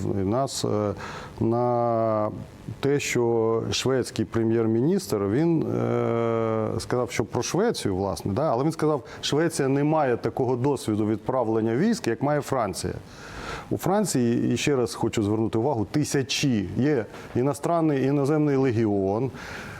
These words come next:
є заморські території до цих пір: французька Гвіана, е,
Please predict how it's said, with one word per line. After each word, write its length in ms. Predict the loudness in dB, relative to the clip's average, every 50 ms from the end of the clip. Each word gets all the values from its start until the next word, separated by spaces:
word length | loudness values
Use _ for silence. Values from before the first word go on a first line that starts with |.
| -8 -4
є 300 | -2 0 2 2 2 2
заморські 640 | 2 2 2 2 2 2 2 0 -2 -2 -2 -2 -2
території 720 | 0 0 0 2 2 0 0 0 0 0 2 2 2 0 0
до 140 | 0 -2
цих 200 | -2 -4 -4 -6
пір: 240 | -6 -4 -4 -2 -2 -4 -6 -6 -4
французька 540 | -2 -2 -2 0 0 0 0 0 -2 0 2 2 2 2 2 2 2 2
Гвіана, 720 | 2 2 2 2 2 2 2 2 2 2 2 0 0 -2 -4 -8 -12 -14 -14 -14 -12 -12 -8 -4
е, 520 | -2 0 2 2 2 2 2 2 2 0